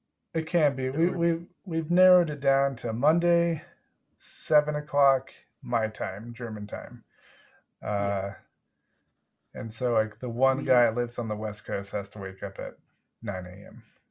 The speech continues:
Speaker 1: or eight.
Speaker 2: Oh. <laughs> We usually record on, like, Friday night around, like, ten. And then, um, I feel like recording at night is, is pretty cool 'cause it, that's when funny stuff happens or,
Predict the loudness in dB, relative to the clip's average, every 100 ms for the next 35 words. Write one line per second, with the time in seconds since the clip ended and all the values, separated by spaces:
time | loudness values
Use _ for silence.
0 | _ -14 -14 -12 -16 -16 _ -18 -16 -14
1 | -14 -16 -18 -20 -20 _ _ -20 -20 -20
2 | _ _ _ _ _ _ _ _ _ _
3 | _ -12 -10 -10 -10 -10 -10 -12 -10 -10
4 | -10 -14 -14 -14 -16 -10 -8 -8 -12 -12
5 | -14 -14 -20 _ -16 -14 -14 -16 _ _
6 | -18 -16 -16 -20 _ _ _ _ _ -20
7 | -16 -16 -16 -16 -18 -18 -20 -20 _ _
8 | _ -12 -8 -8 -10 -10 -8 -8 -10 -12
9 | -14 -12 -14 -16 -20 -20 _ -20 -18 -16
10 | -16 -16 -16 -16 -16 -18 -16 -20 _ _
11 | -18 -16 -16 -20 _ _ _ _ _ _
12 | _ -20 _ -14 -14 -14 -14 -12 -14 -14
13 | -18 -16 -16 -16